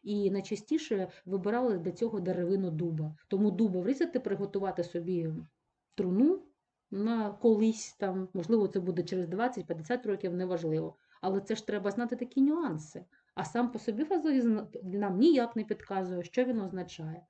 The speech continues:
Пекти раків точно так же. Ми з вами знаємо, що у, в окропі,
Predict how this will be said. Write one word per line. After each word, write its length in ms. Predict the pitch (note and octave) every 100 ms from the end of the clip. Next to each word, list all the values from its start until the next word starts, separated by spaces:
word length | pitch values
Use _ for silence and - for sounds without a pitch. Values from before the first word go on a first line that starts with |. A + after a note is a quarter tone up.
| _ _ _
Пекти 380 | - G#3+ - F4
раків 360 | G3 E3+ E3+ E3 -
точно 320 | A#3+ B3+ A#3
так 340 | G3 F3 E3+ -
же. 100 | - -
Ми 80 | A#3
з 60 | A#3
вами 200 | A3+ G3
знаємо, 320 | A3 G3 F#3
що 260 | E3+ F3+ F3
у, 460 | G3 F3+ E3+ E3+ - -
в 120 | F3
окропі, 560 | F#3 B3+ D4+ E4 C#4